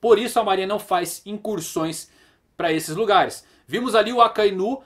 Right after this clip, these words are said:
sendo questionado se queria enviar uma força dentro de Wano pra averiguar o encontro de Kaido e Big Mom. E o Akainu disse que eles não tinham informações sobre o país. Então eles não conhecem tudo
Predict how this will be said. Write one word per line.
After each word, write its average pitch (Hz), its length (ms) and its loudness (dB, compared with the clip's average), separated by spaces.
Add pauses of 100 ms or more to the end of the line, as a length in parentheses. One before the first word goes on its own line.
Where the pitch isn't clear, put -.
(120)
sendo 196 320 -4
questionado 208 520 -2
se - 160 -12
queria 226 220 -6
enviar 202 260 -2
uma 208 180 -2
força - 720 0 (240)
dentro 214 480 0
de 196 120 4
Wano 165 540 2 (220)
pra 175 160 2
averiguar 175 680 4
o 147 40 -2
encontro 143 460 -8
de 165 120 -4
Kaido 175 460 -2
e 208 100 -10
Big 240 220 -6
Mom. 220 340 0
E 240 140 -4
o 277 160 -2
Akainu 233 420 0
disse 180 340 -12
que - 120 -8
eles 190 180 -4
não 226 140 -8
tinham 214 340 -10
informações 220 1000 -2 (240)
sobre 247 360 -2
o - 40 -4
país. 202 460 -2 (200)
Então 180 360 -4
eles 220 240 -2
não 254 160 -2
conhecem 220 760 0
tudo 180 500 -8